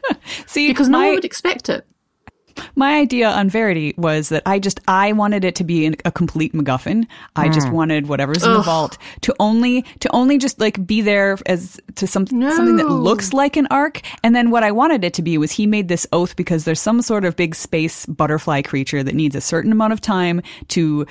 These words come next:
Speaker 1: be in its chrysalis before
Speaker 3: Right.
Speaker 1: it can come out. And he's basically just doing a favor for a creature that he
Speaker 2: Oh.
Speaker 1: really likes. And then it gets to, you know, they check on, in on the vault every once in a while. And at the end of the season, it's never become a big deal and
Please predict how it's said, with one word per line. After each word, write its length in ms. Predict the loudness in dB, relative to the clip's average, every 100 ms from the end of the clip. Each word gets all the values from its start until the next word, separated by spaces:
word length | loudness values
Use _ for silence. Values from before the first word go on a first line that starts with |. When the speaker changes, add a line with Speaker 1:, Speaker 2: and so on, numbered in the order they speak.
| -12 -6
Speaker 1:
be 160 | -2 0
in 80 |
its 120 | -2 -2
chrysalis 460 | -2 0 0 -2
before 320 | 0 0 2
Speaker 3:
Right. 40 | 0
Speaker 1:
it 20 | -2
can 100 | -4
come 160 | 0
out. 120 | 0 -2
And 60 |
he's 200 | 0 -2
basically 480 | 0 0 0 0 0
just 260 | 0 -2 -2
doing 300 | 0 2 0
a 60 | 0
favor 380 | -2 -2 -2
for 200 | -2 -4 0
a 20 |
creature 420 | 2 2 2 2
that 180 | 2 0
he 80 | 0
Speaker 2:
Oh. 20 |
Speaker 1:
really 240 | -2 -2
likes. 480 | -2 0 -2 -4 -10 -12 -12 -2
And 160 | 2
then 100 | 2
it 100 | 0
gets 240 | 0 -2 0
to, 200 | 0 0
you 80 | 0
know, 180 | 0 -2 -6 -2
they 100 | 0
check 240 | 0 0
on, 200 | -2 -4 -6 -2
in 120 | 0
on 100 | 2
the 80 | 2
vault 240 | 0 0
every 160 | -2 0
once 240 | -2 -2
in 20 |
a 40 | -2
while. 240 | 0 0
And 100 | -2
at 80 | 0
the 100 | 0
end 100 | 0
of 40 |
the 60 | -2
season, 400 | 0 0 2 -2
it's 140 | -2
never 280 | -2 0 -2
become 380 | -2 -4 -2 -2
a 40 | -2
big 180 | -4
deal 320 | -2 -2 -2 -2
and 280 | -2 0